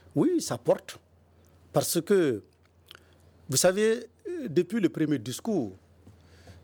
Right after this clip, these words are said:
de, du Premier ministre, quand il a dit « La France nous a abandonnés en plein vol », on sait jusqu'à maintenant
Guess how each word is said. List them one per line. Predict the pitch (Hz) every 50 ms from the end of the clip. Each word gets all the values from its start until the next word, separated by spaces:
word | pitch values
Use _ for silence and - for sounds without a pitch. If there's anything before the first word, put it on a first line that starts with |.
| - -
de, | 123 123 123 117 117 117
du | 120
Premier | 120 - 151 156 151
ministre, | 143 175 220 247 - - - - - - - - - _ _ _ - 123 120 -
quand | - 127 131 127 - -
il | 120 117
a | 117
dit « | 113 117 131
La | 117 113 107
France | - - 120 120
nous | 117 107 101
a | 107
abandonnés | 104 104 110 110 107 113 110 110
en | 107 101
plein | 98 - 143 143
vol », | 139 165 226 240 254 247 - - - - - - - - - - - - - - - - - -
on | - 98 85
sait | - - - 247 359 - - - -
jusqu'à | 120 151 - - 143 123
maintenant | 123 127 120 - 170 185 247 320